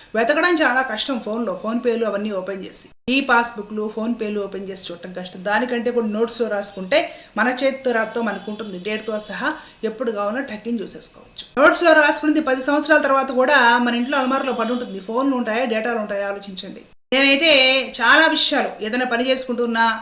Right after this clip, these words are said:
ఏ పని చేసుకుంటున్నా, బయట ఉన్నా సరే కొన్ని విషయాలు గబాలు గుర్తొస్తాయి. "ఆ, కరెక్టే, ఈ విషయాల గురించి ఒక అవేర్‌నెస్ కలిగించడం ఇంపార్టెంట్" అనుకుంటే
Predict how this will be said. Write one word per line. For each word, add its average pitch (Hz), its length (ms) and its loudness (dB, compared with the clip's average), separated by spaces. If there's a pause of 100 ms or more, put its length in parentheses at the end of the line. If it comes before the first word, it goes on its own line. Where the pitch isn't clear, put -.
(500)
ఏ 262 160 6
పని 294 280 2
చేసుకుంటున్నా, 233 400 0
బయట 240 260 0
ఉన్నా 254 220 0
సరే 233 460 -2
కొన్ని 226 220 -4
విషయాలు 269 440 0
గబాలు 226 440 0
గుర్తొస్తాయి. 208 540 -6 (340)
"ఆ, 240 220 -4
కరెక్టే, 208 420 -10
ఈ 208 40 -12
విషయాల 247 280 -4
గురించి 220 440 -2
ఒక 202 140 -8
అవేర్‌నెస్ 208 540 -4
కలిగించడం 196 380 -8
ఇంపార్టెంట్" 185 640 -8 (100)
అనుకుంటే 190 640 -6